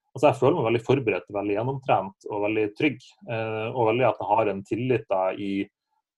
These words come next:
eh, altså, utøvelsen av yrket, at det er jeg som sitter i lokomotivet og,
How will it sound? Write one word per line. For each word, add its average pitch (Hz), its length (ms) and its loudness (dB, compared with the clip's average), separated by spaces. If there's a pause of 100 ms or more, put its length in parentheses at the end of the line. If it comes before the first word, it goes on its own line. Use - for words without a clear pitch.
eh, 104 540 0 (100)
altså, - 160 -10
utøvelsen 113 640 -2
av 101 160 2
yrket, - 320 0
at 101 420 -2
det 110 120 2
er - 80 2
jeg 117 120 0
som 120 140 -14
sitter 101 380 -8
i 92 80 -8
lokomotivet 101 760 -2
og, 98 300 -4